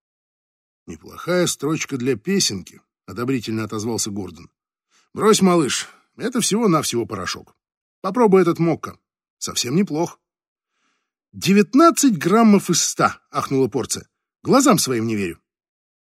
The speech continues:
«Нет, Лапа», — сказал Гордон, склоняясь над её плечом и капая кофе на странице книги. «Эти цифры относятся к какао подслащённому,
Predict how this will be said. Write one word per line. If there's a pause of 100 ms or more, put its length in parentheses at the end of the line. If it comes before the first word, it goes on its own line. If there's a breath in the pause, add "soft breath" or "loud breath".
(160)
«Нет,
Лапа», — (120)
сказал
Гордон,
склоняясь
над
её
плечом (200 soft breath)
и
капая
кофе
на
странице
книги. (540)
«Эти
цифры
относятся
к
какао
подслащённому,